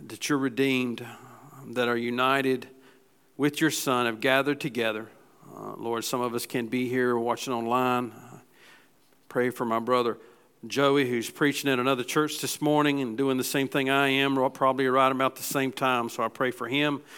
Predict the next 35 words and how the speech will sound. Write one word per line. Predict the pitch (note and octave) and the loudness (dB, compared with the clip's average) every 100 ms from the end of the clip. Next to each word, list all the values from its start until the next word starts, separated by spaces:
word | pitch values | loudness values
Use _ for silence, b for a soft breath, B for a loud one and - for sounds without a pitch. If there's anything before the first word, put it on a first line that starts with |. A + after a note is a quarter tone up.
| B - | B -8
that | A2 | -4
you'd | C3 A2+ | -4 -2
give | C3 C3 | -2 0
him | C3+ G#2+ | -2 -2
what | B2 A2 | -6 0
he | D3 D3+ | 2 2
needs, | D3 C#3+ C#3 - - B B B - | 2 2 2 -2 -10 B B B -8
open | A2+ B2+ B2+ | -6 -2 -4
up | B2 | -4
the | - A#2+ | -4 -2
Word | B2+ B2 B2 | 0 2 2
and | A#2+ A2+ | -2 -8
to | |
preach | B2 - B2+ - | -8 -6 -4 -6
the | - | -10
truth. | - - C#3 C3+ A#2+ - | -8 -2 0 0 -2 -6
Lord, | A2+ A2+ | -8 -6
help | A#2+ A#2 - | -4 -4 -4
us | A#2 - | -8 -4
now, | B2 B2 A#2+ A#2+ B B B B B - | -2 0 -2 -4 B B B B B -6
all | C3+ C#3+ C#3+ - | 0 2 2 0
of | A#2 A2+ | -4 -4
us, | A#2 - - - - | -8 -8 -10 -12 -18
uh, | D3 - - - _ b b b | -18 -18 -20 -20 _ b b b
to | C3 | -6
be | B2 C3+ | 0 2
able | C3 C3 | 2 0
to | C3 | 0
set | - D3 | 0 0
aside | D#3 - - C#3 C3+ C3+ - - _ _ _ _ _ _ _ _ _ _ - | 0 -2 2 4 4 0 -6 -20 _ _ _ _ _ _ _ _ _ _ -10
the | D3 C3 | -6 -2
burdens | D3 D3+ D3+ D3 | 2 2 2 -2
of | D3 | -2
this | B2 C#3+ - | -2 -4 -4
week | B2+ C#3 C#3 C#3 - | -2 0 0 -2 -14